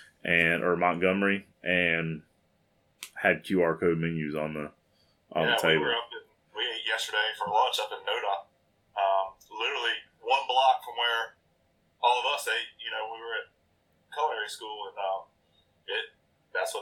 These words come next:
Speaker 2: they had. It was permanently on a little table tent. You know, here's the Q R code, here's the drink menu, here's that. I mean, you know, I mean, even for the restaurants, I guess there's some cost saving techniques there. If I'm not having to reprint the menu, or if,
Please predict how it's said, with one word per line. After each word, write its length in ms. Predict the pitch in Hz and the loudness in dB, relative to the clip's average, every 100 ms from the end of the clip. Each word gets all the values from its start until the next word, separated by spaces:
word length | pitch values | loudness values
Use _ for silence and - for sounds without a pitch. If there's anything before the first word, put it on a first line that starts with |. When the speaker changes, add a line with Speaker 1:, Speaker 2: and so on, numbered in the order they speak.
| - | -2
Speaker 2:
they 80 | |
had. 320 | - - - - | -2 -2 -4 -6
It 120 | 466 453 | -12 -10
was 320 | 427 - - _ _ _ _ _ - | -10 -10 -14 _ _ _ _ _ -4
permanently 400 | 113 110 113 113 | -2 0 0 0
on 240 | 110 110 | 0 -2
a 0 | |
little 160 | 110 110 | -8 -8
table 320 | 123 127 120 | -6 -6 -6
tent. 400 | - 135 127 - _ _ _ _ _ _ _ | -4 -4 -4 -8 _ _ _ _ _ _ _
You 100 | 107 | -14
know, 140 | 110 107 113 | -8 -6 -4
here's 160 | 117 | -6
the 80 | - | -6
Q 160 | - 117 | -6 0
R 160 | 117 117 | 0 0
code, 160 | 113 113 | -4 -2
here's 240 | 117 117 | -4 -6
the 80 | 120 | -4
drink 160 | 123 120 | -6 -4
menu, 160 | 120 117 120 | -6 -6 -6
here's 160 | 117 | -6
that. 260 | 113 131 - | 0 4 2
I 60 | 113 | 0
mean, 180 | 113 117 - - - - - - - _ _ _ _ _ - | -4 -4 -12 -20 -18 -16 -18 -20 -20 _ _ _ _ _ -8
you 80 | |
know, 160 | 151 165 | -2 0
I 80 | 190 - | 0 -2
mean, 80 | 147 | -4
even 140 | 175 - | -8 -8
for 80 | 170 | -6
the 80 | |
restaurants, 400 | 147 - - - | -2 -2 -2 -2
I 160 | 147 143 | 0 0
guess 400 | 156 160 - - - - | -2 -4 -6 -8 -10 -6
there's 180 | - - | -4 -4
some 80 | - | -6
cost 260 | - - - | 0 2 2
saving 240 | 127 127 | -2 -4
techniques 480 | - 123 - 117 - | -2 -2 -2 -10 -8
there. 220 | 123 113 | -6 -6
If 40 | - | -4
I'm 80 | 175 | 0
not 80 | 175 - | 2 0
having 80 | - | -2
to 60 | |
reprint 400 | 151 - - - | -4 -4 -2 -4
the 80 | - | -4
menu, 280 | - 392 440 | -10 -8 -6
or 240 | 415 - | -6 -6
if, 20 | - | -8